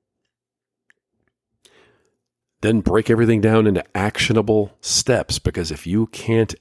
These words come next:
actually take action, you will never, ever get through it. Actionable steps.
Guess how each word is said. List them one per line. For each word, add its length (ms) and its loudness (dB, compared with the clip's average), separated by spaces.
actually 640 -2
take 560 -2
action, 540 -4
you 140 -4
will 140 -6
never, 580 -2
ever 280 -2
get 180 -20
through 240 2
it. 120 -4
Actionable 580 2
steps. 520 -8